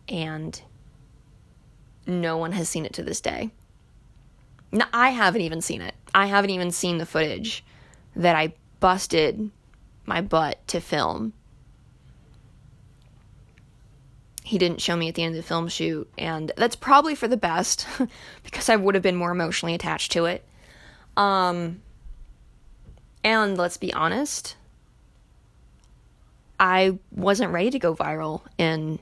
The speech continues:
twenty sixteen. My mental health was in the trash. I was trying to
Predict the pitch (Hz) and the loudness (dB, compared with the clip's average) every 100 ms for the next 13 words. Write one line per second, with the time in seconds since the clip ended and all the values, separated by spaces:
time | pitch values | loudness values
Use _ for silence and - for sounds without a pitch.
0 | - - - 160 - - - - - 214 | -10 -8 -6 -4 -6 -6 -6 -6 -6 -8
1 | - - - - _ _ - - - - | -10 -20 -20 -20 _ _ -20 -20 -6 2
2 | 170 170 170 165 175 175 180 180 175 180 | 2 2 0 0 -2 -2 0 -2 -2 -4
3 | 170 170 - 165 170 320 370 - - 147 | -4 -4 2 4 6 4 0 -2 0 0
4 | 147 143 - - - 160 156 156 160 165 | 0 -4 -8 -8 -4 -2 -2 -4 -6 -8
5 | - 190 170 165 156 | -8 -2 0 0 -2